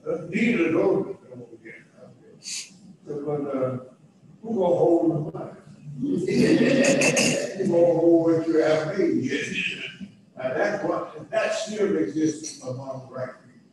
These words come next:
people. Now, we don't treasure doing what we can to help others really to grow.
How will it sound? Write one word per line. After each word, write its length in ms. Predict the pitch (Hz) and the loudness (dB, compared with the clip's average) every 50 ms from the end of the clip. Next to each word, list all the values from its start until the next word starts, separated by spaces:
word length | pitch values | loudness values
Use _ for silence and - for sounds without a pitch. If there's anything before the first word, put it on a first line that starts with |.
| _ | _
people. 160 | - - - - - - - - - - - _ _ _ _ - - - - - - - - | -20 -20 -20 -20 -20 -20 -20 -20 -20 -20 -20 _ _ _ _ -20 -20 -20 -20 -20 -20 -14 -10
Now, 540 | 131 131 - 127 123 120 113 113 - - - _ _ _ _ _ _ _ _ _ _ _ _ _ - - - _ _ - _ - - | -8 -6 -6 -6 -6 -8 -8 -10 -12 -12 -18 _ _ _ _ _ _ _ _ _ _ _ _ _ -20 -20 -20 _ _ -20 _ -16 -6
we 200 | 135 151 170 - | -2 -2 0 0
don't 440 | 165 170 170 170 165 - - - - - - _ _ _ _ _ - - _ _ _ _ _ | 0 0 0 0 -2 -4 -6 -12 -18 -20 -20 _ _ _ _ _ -20 -20 _ _ _ _ _
treasure 800 | - - 196 196 202 196 180 175 - - 127 127 - - - - - - _ _ - - - _ _ _ _ _ - _ - - - - - _ _ _ _ - - - - - - - _ - _ _ _ - - - _ _ - | -10 -4 0 2 2 4 4 4 2 2 0 -2 -4 -6 -8 -12 -16 -20 _ _ -20 -20 -20 _ _ _ _ _ -20 _ -20 -20 -20 -20 -20 _ _ _ _ -20 -20 -20 -20 -20 -20 -20 _ -20 _ _ _ -20 -20 -20 _ _ -4
doing 380 | 156 170 165 170 165 160 156 156 | -2 0 0 0 0 0 0 0
what 260 | 160 160 160 151 143 | 0 0 0 -2 -2
we 260 | 143 143 143 147 151 | -4 -6 -6 -6 -6
can 400 | 147 147 147 143 143 135 135 135 | -6 -6 -6 -6 -8 -10 -12 -12
to 100 | 135 151 | -10 -8
help 140 | 151 151 143 147 | -8 -8 -8 -6
others 360 | 147 151 147 135 131 127 123 | -6 -6 -4 -4 -6 -8 -8
really 460 | 123 127 139 156 147 127 123 123 113 | -8 -4 -2 -2 -2 -2 -4 -6 -10
to 60 | 107 - | -14 -14
grow. 380 | 131 135 131 - - - - | -12 -10 -10 -10 -10 -14 -18